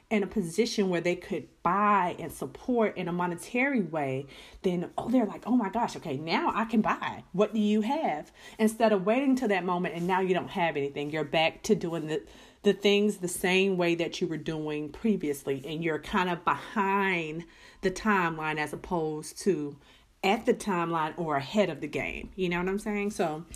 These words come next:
think about creating more, even if that means, you know, whatever your, your business or brand is, you do maybe five or six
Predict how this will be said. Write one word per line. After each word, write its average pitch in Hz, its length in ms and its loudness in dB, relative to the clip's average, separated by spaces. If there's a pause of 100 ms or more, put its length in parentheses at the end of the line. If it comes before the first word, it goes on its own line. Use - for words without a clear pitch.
(320)
think 294 180 4
about 214 340 4
creating 185 460 2
more, 139 340 0
even 220 280 4
if 214 120 0
that 190 180 2
means, 165 580 -4 (280)
you 190 100 2
know, 156 140 0
whatever 233 320 4
your, 208 440 4 (140)
your 170 160 -2
business 196 420 4
or 160 60 -2
brand 160 460 -2
is, 143 340 -2 (200)
you 185 180 2
do 165 460 0 (760)
maybe 180 760 0 (1400)
five 202 260 6
or 190 60 4
six - 560 -2